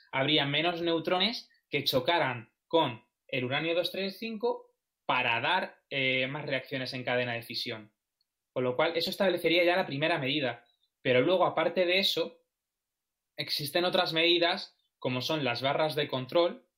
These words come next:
que las barras de control son, eh, unas barras que se introducen en algún, en la zona donde hay algunos elementos combustibles. O sea, tenemos como una especie de araña y hay zonas donde deberían estar elementos combustibles, pero que realmente están vacías, que es para insertar estas,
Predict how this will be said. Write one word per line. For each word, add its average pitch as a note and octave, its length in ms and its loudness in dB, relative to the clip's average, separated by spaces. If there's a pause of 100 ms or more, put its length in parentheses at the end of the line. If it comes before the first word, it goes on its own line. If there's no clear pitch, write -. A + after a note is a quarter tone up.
(420)
que B2+ 80 -2
las B2 140 -2
barras D3+ 320 2
de D3+ 100 0
control D#3 460 0
son, C#3 420 -4 (380)
eh, C3 360 0
unas D3+ 240 -2
barras D#3+ 320 2
que B2+ 80 -8
se B2 120 -6
introducen B2 680 -4
en B2+ 100 -6
algún, C3 360 -4
en B2+ 160 -2
la B2 180 0
zona D3 280 -2
donde D3 180 0
hay D3 160 4
algunos C3 340 0
elementos C#3 540 -2
combustibles. D#3 880 -2 (260)
O - 160 -4
sea, B2+ 680 0
tenemos D3 260 -2
como C3+ 180 -4
una D#3 120 -2
especie D#3 320 0
de D#3 100 4
araña F#3+ 420 0 (480)
y D#3 120 2
hay C#3+ 240 0
zonas C#3+ 320 -2
donde B2 200 -2
deberían B2 320 0
estar D3+ 240 0
elementos C3 400 -2
combustibles, D3+ 560 -4
pero C3+ 180 -2
que B2 100 -2
realmente C3 440 -2
están B2 240 -4
vacías, A2+ 400 -4
que C3+ 100 -8
es - 60 -4
para C#3 160 -2
insertar B2+ 560 0
estas, B2 460 -4